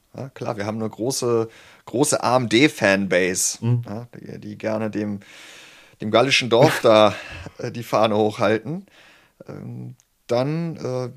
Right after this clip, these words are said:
Speaker 1: ja, ich weiß noch nicht, ist der dritt-, die drittmeiste Antwortmöglichkeit und dann kommt die fünfzig siebzig Ti mit neun Prozent. Fabian, Thema G P Us, wir haben genug geredet. Wir wollten ja noch über C P Us reden. Ähm,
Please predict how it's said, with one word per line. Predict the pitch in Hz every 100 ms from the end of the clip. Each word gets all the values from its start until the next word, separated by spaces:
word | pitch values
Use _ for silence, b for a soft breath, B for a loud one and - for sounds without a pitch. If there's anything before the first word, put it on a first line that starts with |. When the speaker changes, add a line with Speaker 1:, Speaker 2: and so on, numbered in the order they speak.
| 113
Speaker 1:
ja, | 107 110 120 80 82
ich | 110 104
weiß | 101 123
noch | 156
nicht, | 131 156 -
ist | - - -
der | 120 120
dritt-, | 117 117 - _ - 120
die | 123
drittmeiste | 117 165 - 135 131 - -
Antwortmöglichkeit | 120 120 104 113 - - 113 98
und |
dann | 101
kommt | 104 101 -
die |
fünfzig | - - - - -
siebzig | 95 - -
Ti | - - -
mit | - -
neun | -
Prozent. | - - - - - - _ B B B B B B B B B B B B B B B B _ _ _ _
Fabian, | 139 156 139 104 98 -
Thema | 139 131
G | 120 123
P | 131
Us, | 131
wir | 113
haben | 113
genug | 117 -
geredet. | 107 98 95 98 -
Wir | 110
wollten | 135 135
ja |
noch | 127
über | 131 123
C | 117 139
P | 131
Us | 104 104
reden. | 98 101 95 - B B B
Ähm, | 113 107 107 107